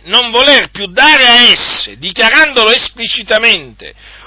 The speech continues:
o anche solo dimostrandolo coi fatti, la propria adesione o devozione o fedeltà giurata o solennemente promessa, o anche solo mantenuta per un certo tempo." Ora, mi piace questa definizione del verbo rinnegare,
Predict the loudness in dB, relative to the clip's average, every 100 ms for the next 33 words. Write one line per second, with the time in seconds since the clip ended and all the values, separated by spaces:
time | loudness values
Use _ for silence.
0 | -12 -4 0 0 0 -2 0 2 2 2
1 | -2 -4 -2 0 0 0 0 -2 -2 -2
2 | -2 -2 -2 -2 -2 -4 -4 -4 -4 -6
3 | -6 -6 -6 -6 -8 -6 -6 -8 -8 -8
4 | -6 -4 -6 -6 -4 -4 -4 -10 -16 -20
5 | -20 -4 -4 0 2 2 2 0 0 -4
6 | -4 -4 -2 -2 -2 -2 -4 -12 _ _
7 | _ _ _ _ _ _ _ _ 0 2
8 | 0 -2 -10 -8 -8 -8 -10 -10 -12 -14
9 | -16 -14 -14 -16 -20 -20 -20 _ _ -20
10 | -20 -20 _ _ _ _ _ -4 0 0
11 | -2 _ _ _ _ _ _ _ _ _
12 | _ _ _ _ _ _ _ _ _ -20
13 | _ -10 -6 0 2 2 -2 -6 -8 -10
14 | -6 -4 -4 -6 -8 -12 -10 -4 0 0
15 | -2 -6 -4 -2 -4 -6 -14 -14 -8 -2
16 | 0 -2 -8